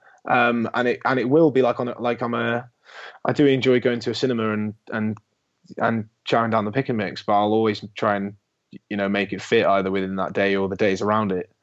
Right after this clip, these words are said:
Um, and yeah, like, 'cause other than that, like, I'd love to, I love having, like, a pizza every now and then, but I could literally count the amount of times I've had a pizza in the last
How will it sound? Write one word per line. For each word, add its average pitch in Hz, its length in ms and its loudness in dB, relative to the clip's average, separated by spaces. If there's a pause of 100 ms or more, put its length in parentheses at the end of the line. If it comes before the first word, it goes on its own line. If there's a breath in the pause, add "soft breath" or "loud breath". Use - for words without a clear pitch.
(180)
Um, 98 520 2 (1700 loud breath)
and 117 160 2
yeah, 123 300 4
like, 120 200 2
'cause 151 140 4
other 160 160 4
than 110 100 -4
that, 110 220 -4
like, 120 160 -2
I'd 120 160 -2
love 123 160 0
to, 110 360 -4 (540)
I 123 100 -2
love 120 200 -4
having, 107 280 -6
like, - 440 -8
a 120 60 -10
pizza 107 640 -4 (220)
every 104 320 0
now 98 220 0
and 101 120 -2
then, 95 280 -2
but 95 140 -2
I 95 120 2
could - 240 -8
literally 101 340 -2
count 101 340 -2 (220)
the 104 100 0
amount 101 220 0
of 101 60 -4
times 101 260 -2
I've 101 80 -2
had 98 100 0
a - 40 -6
pizza 104 340 -4
in 98 60 -4
the 98 80 -2
last - 400 -8